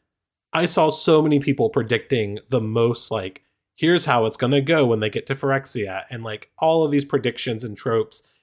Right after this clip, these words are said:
And the thing was, is, like, some of them were correct. Some people, like, ad-, accurately called out way ahead of time, like,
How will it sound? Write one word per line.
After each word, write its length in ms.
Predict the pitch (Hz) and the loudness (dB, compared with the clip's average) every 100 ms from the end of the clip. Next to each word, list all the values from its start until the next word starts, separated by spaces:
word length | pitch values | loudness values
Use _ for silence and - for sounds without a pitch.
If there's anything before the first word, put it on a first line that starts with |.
| _ | _
And 100 | 214 | 0
the 40 | 233 | 2
thing 160 | 240 | 4
was, 180 | 226 214 | 4 4
is, 80 | 208 | 2
like, 160 | 202 | 0
some 240 | - 185 185 | 0 0 2
of 160 | 190 | 2
them 140 | 180 170 | 0 2
were 120 | 151 | 0
correct. 680 | - 123 98 107 - - - _ _ _ | 0 -4 -2 -4 -6 -14 -20 _ _ _
Some 220 | - 156 | -4 -2
people, 260 | 160 175 175 | 0 0 0
like, 220 | 156 143 | 0 -2
ad-, 400 | - 120 135 127 - | -2 2 2 0 -2
accurately 540 | 131 139 139 131 131 | -2 0 0 2 0
called 300 | 123 123 117 | 0 0 2
out 240 | 107 107 123 | 2 0 0
way 220 | 120 117 | 0 2
ahead 160 | 113 | 0
of 80 | 110 | -2
time, 180 | - 107 | -4 -4
like, 160 | 104 | -6